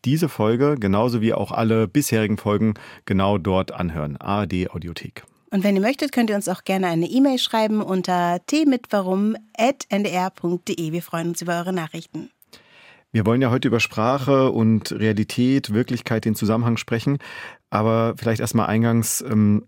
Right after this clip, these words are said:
Speaker 1: Sprache ist ja etwas, das haben wir das letzte Mal zumindest angedeutet, das sich doch immer wieder f-, entwickelt, verändert, auch in der Gesellschaft verändert. Es gab auch in der Vergangenheit r-, schon Sprachdebatten, die sich gla-,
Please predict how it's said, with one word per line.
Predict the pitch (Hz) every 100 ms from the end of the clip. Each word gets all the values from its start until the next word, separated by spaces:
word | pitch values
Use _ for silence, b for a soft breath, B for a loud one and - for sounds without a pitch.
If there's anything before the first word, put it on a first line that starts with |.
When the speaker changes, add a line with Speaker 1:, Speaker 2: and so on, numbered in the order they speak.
| -
Speaker 1:
Sprache | - - 98 123 135
ist | 120 -
ja |
etwas, | 110 - 113 - - -
das | - -
haben |
wir | 95
das | 95
letzte | 98 98
Mal | 90
zumindest | 101 90 -
angedeutet, | 110 107 98 98 107 - B B
das | - -
sich | 107 -
doch | 113
immer | 120 113 101
wieder | 98
f-, | 90 - 101 -
entwickelt, | 113 92 107 110 92
verändert, | - - 101 95 87
auch | - 92 -
in | - 156
der | 101
Gesellschaft | 92 95 101 - 101
verändert. | - 95 87 85 - - B B B B B _ -
Es | - -
gab | 104 139 -
auch | 131
in | 127
der | 120
Vergangenheit | 113 110 117 120 117
r-, | 90 90 - _
schon | - - 117
Sprachdebatten, | - 104 110 123 120 113 113 120 117 120 107
die | 113 107
sich | 101 - - _ _ _ _ -
gla-, | 101 98